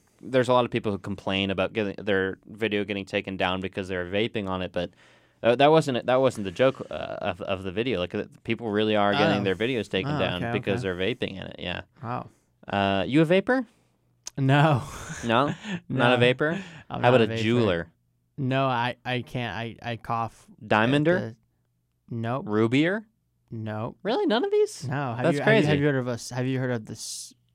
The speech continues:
Speaker 1: Me, I,
Speaker 2: Smoke?
Speaker 1: I, me, I smoke crystal meth. That's my thing.
Speaker 2: Oh,
Speaker 1: That's, that's
Speaker 2: yeah.
Speaker 1: my, uh, that's my cup of tea.
Speaker 2: You know, I should have guessed.
Speaker 1: <laughs> Yeah, you can, you can tell by looking at me, right?
Speaker 2: Yeah.
Speaker 1: I, I, I'm a, I'm a, I, I look like, uh, like all of the guys in Trainspotting combined.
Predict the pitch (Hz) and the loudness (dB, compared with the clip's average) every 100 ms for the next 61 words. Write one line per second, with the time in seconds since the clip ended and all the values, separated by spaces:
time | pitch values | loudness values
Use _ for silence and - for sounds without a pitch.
0 | _ - 135 180 208 180 156 160 160 190 | _ -6 2 8 8 8 6 4 6 6
1 | 196 175 175 147 - 147 143 120 110 87 | 6 4 4 2 4 0 2 -2 0 -2
2 | - 123 123 110 107 135 147 165 165 165 | -2 -2 -2 0 0 2 2 2 2 2
3 | 165 123 143 135 123 131 123 123 120 113 | 2 2 2 -2 2 2 4 0 2 2
4 | 110 101 98 113 117 120 107 104 98 139 | 4 4 2 0 -2 -2 0 -2 -2 -2
5 | 147 160 - _ _ _ _ _ _ _ | -2 -2 -6 _ _ _ _ _ _ _
6 | _ _ - 120 123 117 113 107 - - | _ _ -10 -8 -8 -8 -8 -10 -16 -20
7 | _ 123 110 151 143 98 120 123 143 120 | _ -8 2 6 8 6 0 2 2 2
8 | 120 143 147 127 123 107 101 110 98 87 | 0 2 4 6 6 6 4 0 -2 -2
9 | 90 87 101 - 117 104 113 _ - 127 | -2 0 0 -2 -4 -4 -6 _ 0 2
10 | 85 90 52 143 160 156 147 147 156 - | 4 0 0 2 4 4 4 2 -2 -4
11 | 90 117 - 135 147 156 135 120 113 - | -4 -2 4 4 4 4 2 2 0 0
12 | 62 98 123 - 123 127 113 117 113 107 | -4 -4 -2 4 6 6 4 2 4 2
13 | 107 98 - 107 98 - 98 95 92 - | 0 -2 -2 -2 -2 2 2 4 -2 -4
14 | 95 90 85 85 | 0 0 0 -6